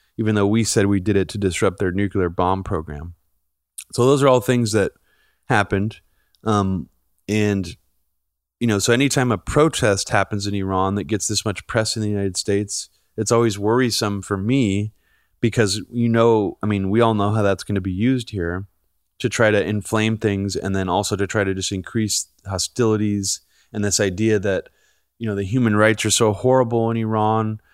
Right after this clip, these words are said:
we're morally superior 'cause we have good human rights, therefore we need to support their people into overthrowing their government. But yet, you know, you'll never see anybody talking about how we need to support the Saudi Arabian people into overthrowing their government, even though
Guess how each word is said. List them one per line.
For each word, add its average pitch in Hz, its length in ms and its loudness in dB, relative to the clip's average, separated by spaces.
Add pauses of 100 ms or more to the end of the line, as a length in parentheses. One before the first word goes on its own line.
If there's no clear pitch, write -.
(200)
we're 113 260 2
morally 110 400 2
superior 110 500 0
'cause - 140 -8
we 107 100 0
have 92 140 0
good 113 160 0
human 110 260 -2
rights, 107 300 -2
therefore 98 600 0 (280)
we 110 120 -2
need 107 120 -2
to 101 100 -6
support 92 420 -4
their 104 200 2
people 107 380 -4
into 101 140 -2
overthrowing 101 560 -2
their 98 120 -4
government. 101 500 -2 (360)
But 113 140 2
yet, 113 260 2 (540)
you 127 80 0
know, 110 100 2
you'll 107 160 2
never 110 260 2
see 113 220 -2
anybody 107 320 -2
talking 107 340 -2
about 104 140 -2
how 104 140 0
we 101 100 -2
need 104 180 -4
to 101 100 -8
support 101 580 -4
the 104 80 -4
Saudi 104 300 0
Arabian 101 360 -2
people 107 420 -6
into 95 120 -6
overthrowing 95 500 -6
their 104 200 -2
government, 98 540 -6 (440)
even 107 260 -2
though 101 400 -4